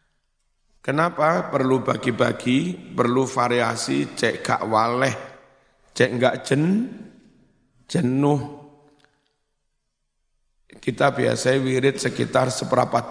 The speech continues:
jam. Kalau seperapat jam sampean tak maca sak macam wiritan, kemeng sampean. Seperapat jam tak jak gawe maca la ilaha illallah.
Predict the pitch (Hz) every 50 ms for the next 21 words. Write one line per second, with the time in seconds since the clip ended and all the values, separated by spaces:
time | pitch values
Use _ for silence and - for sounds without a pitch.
0 | - - 123 117 - - - - - - _ _ _ _ _ _ _ _ _ _
1 | _ _ _ _ _ _ _ _ _ _ _ _ _ _ - 139 131 143 139 131
2 | - 135 - - 127 131 127 127 - 123 123 - - 131 127 135 135 123 131 127
3 | 131 131 131 123 - - 120 - - 135 127 127 127 120 120 - 127 120 120 120
4 | 117 - - - - - - - - - - - 131 131 127 - - 123 127 123
5 | 127 127 135 135 127 - 123 120 120 120 117 - - 123 135 156 160 160 147 127
6 | 120 - - - - _ _ _ _ _ _ _ _ _ _ _ _ _ _ _
7 | _ _ _ _ _ _ _ _ _ _ _ _ _ _ _ _ _ _ - -
8 | - - 131 123 127 117 - 123 117 - - 160 165 160 135 - 131 113 - -
9 | - 123 117 - - - - - - - - - 120 123 117 120 123 123 123 123
10 | 123 123 - 143 139 131 123 120 123 123 123 120 117 117 120 117 120 120 123 123
11 | 120 120